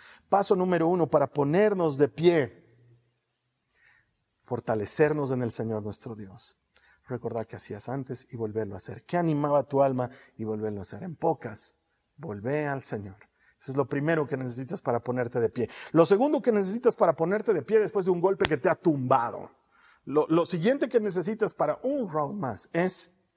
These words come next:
<laughs> probable lo más, probablemente lo más simple de la vida y que parezca lo menos espiritual. Descanso, alimento. Número dos, necesitas descansar, alimentarte. Mira, te quiero contar la historia de Elías.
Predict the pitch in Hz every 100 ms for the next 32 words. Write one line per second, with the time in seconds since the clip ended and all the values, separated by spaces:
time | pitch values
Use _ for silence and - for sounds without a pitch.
0 | _ - 185 127 147 151 175 151 123 135
1 | 147 - - - - 156 175 151 165 160
2 | 139 139 156 - 180 165 135 143 131 160
3 | 139 117 - - - 135 143 160 165 -
4 | 147 143 160 147 - - 131 - 143 113
5 | - _ _ _ - 131 - 175 208 -
6 | 101 - _ _ _ _ 135 135 139 160
7 | 175 - - _ _ _ _ _ _ 170
8 | 220 165 170 170 139 139 165 180 156 -
9 | 120 120 175 165 127 123 131 135 131 170
10 | 170 127 110 - - - - 151 160 156
11 | 147 196 180 170 175 170 - 180 165 143
12 | 147 233 185 131 -